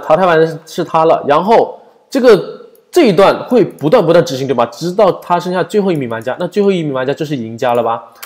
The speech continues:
OK，咱们最后 return，啊，Q 点D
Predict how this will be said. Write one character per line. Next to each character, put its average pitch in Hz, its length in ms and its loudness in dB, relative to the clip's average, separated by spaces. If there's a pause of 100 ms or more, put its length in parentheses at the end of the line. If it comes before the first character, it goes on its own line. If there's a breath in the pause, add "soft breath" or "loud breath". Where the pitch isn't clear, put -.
(140 loud breath)
OK， 147 240 0
咱 127 140 -2
们 131 160 -2
最 151 140 -2
后 147 240 0 (240)
return， 131 320 -4 (720)
啊， 110 240 -8 (200)
Q 156 280 -2 (100)
点 98 260 -4 (1040)
D 175 240 -6